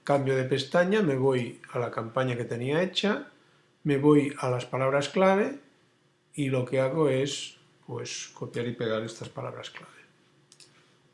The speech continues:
en este apartado de la nueva campaña.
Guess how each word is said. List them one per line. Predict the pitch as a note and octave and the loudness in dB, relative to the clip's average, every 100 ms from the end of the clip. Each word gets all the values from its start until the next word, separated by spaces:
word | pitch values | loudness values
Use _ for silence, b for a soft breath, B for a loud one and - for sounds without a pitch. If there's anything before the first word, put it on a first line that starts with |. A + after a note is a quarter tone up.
| _ _ _ _ _ - _ | _ _ _ _ _ -20 _
en | - B2+ D3+ - - _ _ _ _ - _ - | -8 -4 -4 -8 -14 _ _ _ _ -20 _ -12
este | B2+ - | -10 -8
apartado | B2 C3 A#2+ C3+ A#2+ B2 G3 - - _ _ _ _ _ _ _ _ _ B B - | -6 -4 -6 -6 -6 -4 -8 -10 -20 _ _ _ _ _ _ _ _ _ B B -10
de | C#3+ A#2+ B2 C3 | -8 -4 -4 -2
la | C3+ | -4
nueva | A#2 A2+ | -4 -8
campaña. | A2+ G#2 - - - | -8 -10 -12 -18 -20